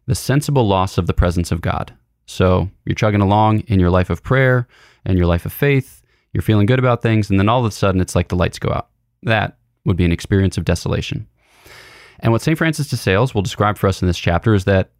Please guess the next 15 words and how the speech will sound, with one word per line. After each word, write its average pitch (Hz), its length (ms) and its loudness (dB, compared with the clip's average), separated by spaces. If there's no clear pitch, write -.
sometimes 107 680 -2
desolation 95 600 0
will 92 80 2
come 98 220 2
about 87 320 0
through 95 140 -2
some 107 320 0
fault 90 340 -4
of 85 100 -2
our 85 200 0
own. 98 280 -2
If 95 100 -2
that's 113 220 0
the 104 80 -2
case, - 420 -2